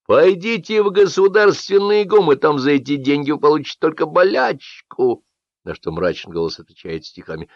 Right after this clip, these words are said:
«Гоп-стоп, стерва, я тебя не знаю!»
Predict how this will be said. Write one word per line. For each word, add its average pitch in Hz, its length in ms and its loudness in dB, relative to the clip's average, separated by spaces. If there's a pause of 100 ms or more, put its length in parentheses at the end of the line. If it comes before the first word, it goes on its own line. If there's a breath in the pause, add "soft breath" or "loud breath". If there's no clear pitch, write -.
(140 soft breath)
«Гоп-стоп, - 800 -2
стерва, 98 680 0
я 107 240 2
тебя 110 420 -4
не 85 180 -10
знаю!» 65 800 -12